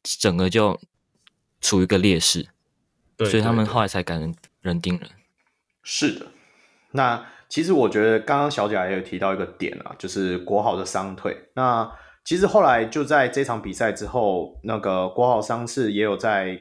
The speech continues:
Speaker 3: 工程师的脸书上也有，呃，发布消息嘛，就是说他是左脚踝的韧带的扭伤跟左膝的侧，外侧的韧带的拉伤啊，所以接下来会休息三周。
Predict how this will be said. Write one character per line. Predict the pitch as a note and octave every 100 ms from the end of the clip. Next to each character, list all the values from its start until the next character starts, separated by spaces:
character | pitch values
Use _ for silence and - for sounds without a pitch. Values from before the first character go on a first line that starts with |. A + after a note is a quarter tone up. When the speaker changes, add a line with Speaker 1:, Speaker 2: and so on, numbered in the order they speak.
| _
Speaker 3:
工 | A#2
程 | G#2+ G2
师 | G#2+
的 | G#2 G2
脸 | F#2+ F2+
书 | G2+ G2+
上 | A2
也 | G2
有， | G2+ F2+ F2+ _ _ _ _ _
呃， | G#2 F2+ F2 F2+ F#2+ _ _ _
发 | - A#2+
布 | C3
消 | A#2+ A#2
息 | - F#2+
嘛， | D#2+ -
就 | A2
是 | A2+ A#2
说 | A2+ A2
他 | G#2
是 | A#2 B2 A2 F#2+ - - -
左 | B2+
脚 | D3 G2 F#2
踝 | F#2+
的 | G2
韧 | G#2+ B2
带 | A2 A2
的 | F#2+
扭 | F#2 E2+
伤 | F2 G#2 G2
跟 | G#2 G#2 G2+
左 | G2+ F2
膝 | - A2+
的 | G2+
侧， | - - C3 G#2 F#2 - _ _ _ -
外 | C3+
侧 | G2+ C#3
的 | G#2 G2
韧 | A2+ F#2+
带 | G#2 F2+
的 | F2+
拉 | F2+ F2
伤 | F2 F2 F2
啊， | F2 - - - _
所 | A2+
以 | A2
接 | B2+
下 | B2+
来 | G2+
会 | G#2+
休 | G#2+
息 | G2+ F#2+
三 | - F#2 F2+
周。 | F#2 F2 F2